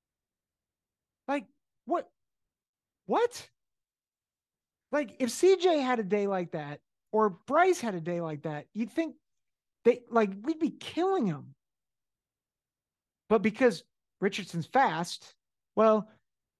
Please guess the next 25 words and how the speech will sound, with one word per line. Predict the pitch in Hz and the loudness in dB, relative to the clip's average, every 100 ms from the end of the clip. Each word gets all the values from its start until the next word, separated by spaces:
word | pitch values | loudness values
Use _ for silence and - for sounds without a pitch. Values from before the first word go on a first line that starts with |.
| _ | _
he's | 147 147 | -4 0
really | 170 190 | 2 4
rising | 208 208 214 233 | 4 2 2 0
up | 247 | 0
the | 240 | 0
ranks. | 294 302 269 | 0 -2 -4
He | 226 | -8
could | - 247 | -6 -4
be | 254 | 0
a | |
top | 240 247 247 | 2 2 0
five | 262 262 262 | 2 2 2
pick. | 320 294 - _ _ _ | -2 -2 -6 _ _ _
He | 196 | -4
could | 202 226 | 0 2
be | 220 | 6
the | 233 | 6
best | 233 254 | 6 0
quarterback | - 269 269 269 | -2 -4 0 -2
in | 269 | -2
this | 269 262 | -8 -4
draft. | 294 302 277 _ _ _ _ - | 0 2 0 _ _ _ _ 4
Are | 302 | 4
you | 247 226 | 6 0
nuts? | 190 185 220 403 494 - - - | 0 -4 0 0 -2 -10 -16 -20